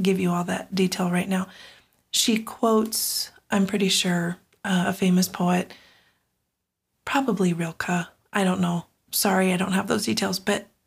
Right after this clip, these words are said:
about something weighing nothing but arrival. Weighing nothing but arrival. That's such a beautiful phrase that's been with me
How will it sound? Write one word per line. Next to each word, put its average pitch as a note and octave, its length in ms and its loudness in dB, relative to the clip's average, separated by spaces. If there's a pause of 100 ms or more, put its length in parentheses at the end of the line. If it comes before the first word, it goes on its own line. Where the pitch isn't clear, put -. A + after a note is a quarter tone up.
(160)
about A3 520 0
something A3 600 0
weighing G#3 640 0 (120)
nothing F#3+ 760 0
but F3 260 -4
arrival. E3+ 840 -4 (560)
Weighing A3+ 680 2
nothing G3 720 0
but F#3+ 180 0
arrival. F3+ 800 -4 (640)
That's A3+ 220 2
such - 500 0
a C4+ 40 0
beautiful G#3+ 420 0
phrase G3 400 0
that's G3 260 -2
been A3+ 300 0
with A3+ 160 0
me G#3 500 2